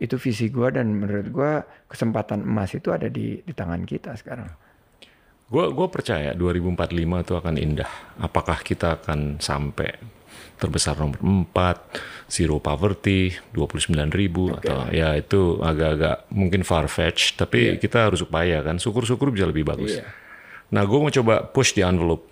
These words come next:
Speaker 2: sedikit nih. Eh, akhir-akhir ini kalau gua perhatiin, komplikasi percakapan ini semakin pervasive, semakin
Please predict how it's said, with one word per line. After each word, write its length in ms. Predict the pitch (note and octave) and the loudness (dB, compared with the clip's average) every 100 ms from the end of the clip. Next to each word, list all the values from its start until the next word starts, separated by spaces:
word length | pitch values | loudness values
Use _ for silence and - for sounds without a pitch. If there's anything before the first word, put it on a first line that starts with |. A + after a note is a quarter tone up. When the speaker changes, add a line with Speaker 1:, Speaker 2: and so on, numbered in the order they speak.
| - | -12
Speaker 2:
sedikit 400 | - F#2 E2 - | -4 -2 -2 -4
nih. 160 | A#1 - - _ - | -6 -10 -20 _ -10
Eh, 400 | - F#2 F2+ F2+ F2 - _ _ _ _ - | -2 2 2 2 0 -4 _ _ _ _ -4
akhir-akhir 480 | A#2 B2 B2+ B2+ C3 C3 | 2 4 6 6 4 4
ini 120 | B2+ | 4
kalau 240 | D#3 A2+ G2+ | 4 4 4
gua 160 | F2 | 2
perhatiin, 760 | E2+ E2+ D#2 G#2+ F2+ C#2+ C#2+ E2+ - - - - - _ _ - | 2 2 2 0 0 0 -2 -4 -8 -20 -20 -20 -20 _ _ -2
komplikasi 960 | A2+ A#2+ A2+ A2 A#2+ - A2+ A2 - | 2 4 2 2 0 2 2 2 2
percakapan 880 | A#2 - - G#2+ A#2 A2 - D2 D#2 - - _ _ _ _ - - - _ - | 0 0 0 0 0 -2 -2 -2 -4 -8 -18 _ _ _ _ -20 -20 -20 _ -2
ini 120 | A#2 | 0
semakin 960 | C#3 - A#2 G#2 - A2 G#2 G#2 G2+ G#2+ F#2+ - _ _ _ _ _ - _ - | 2 4 2 2 0 2 4 4 2 -2 -8 -18 _ _ _ _ _ -20 _ -6
pervasive, 800 | G#2+ F2 F#2 F2+ - C#2 - - | 0 4 4 2 0 -2 -6 -10
semakin 720 | - G#2+ F2+ - F#2 E2+ F2 | -2 2 2 2 2 4 0